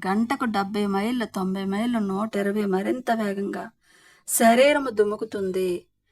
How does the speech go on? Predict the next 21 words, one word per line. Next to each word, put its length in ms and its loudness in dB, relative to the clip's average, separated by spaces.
నూట 340 2
నలభై 460 2
మైళ్ళ 440 0
వేగంలో 560 0
కూడా 380 0
ఇది 240 0
వరకు 460 2
రెక్కలలో 680 0
కలిగిన 400 0
నొప్పి 360 -4
ఇప్పుడు 320 -2
రావడం 480 0
లేదు. 360 -4
రెక్కల 440 4
కొనలను 720 4
లేస 420 2
మాత్రము 560 4
తిప్పినా 680 2
కావలసిన 600 4
దిశను 480 2
పొందగలుగుతూ 920 0